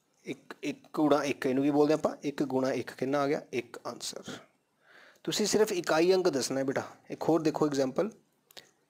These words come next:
ਸੈਕਿੰਡ ਪਾਰਟ ਸਾਡੇ ਕੋਲ ਹੈਗਾ ਦੋ ਸੌ ਬਹੱਤਰ। ਤਾਂ ਦੋ ਸੌ ਬਹੱਤਰ ਦੇ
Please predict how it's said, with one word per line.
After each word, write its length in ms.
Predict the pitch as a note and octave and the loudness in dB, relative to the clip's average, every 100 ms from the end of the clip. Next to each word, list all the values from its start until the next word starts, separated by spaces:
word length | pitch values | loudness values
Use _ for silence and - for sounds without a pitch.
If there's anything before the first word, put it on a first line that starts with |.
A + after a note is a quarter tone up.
| _ - | _ -14
ਸੈਕਿੰਡ 400 | - C#3+ C#3+ F3+ | -4 0 2 2
ਪਾਰਟ 200 | E3 D#3+ | 4 4
ਸਾਡੇ 220 | D#3 C#3+ | 2 2
ਕੋਲ 180 | D3 D#3 | 2 2
ਹੈਗਾ 240 | C#3 C3+ D3 | 2 2 0
ਦੋ 320 | B2+ C3+ C3+ | 0 -2 -2
ਸੌ 460 | - - - E3+ D#3 | -2 -6 -2 0 0
ਬਹੱਤਰ। 520 | B2 B2 - C3 A2 - - _ _ _ _ _ _ _ - - - - - | 0 -2 -2 -4 -4 -6 -14 _ _ _ _ _ _ _ -20 -20 -20 -20 -8
ਤਾਂ 100 | F#3+ | -6
ਦੋ 360 | C#3+ - D3 D#3+ | -6 -2 0 0
ਸੌ 480 | - - A3 A3+ G3 | -2 -2 2 4 2
ਬਹੱਤਰ 920 | C3 C#3 B2 - - _ - G3+ G#3 | -2 -2 2 2 -2 _ -2 0 0
ਦੇ 760 | D3 A#2+ C#3+ B2+ B2 C#3 G#3+ | -2 -4 0 2 2 0 -4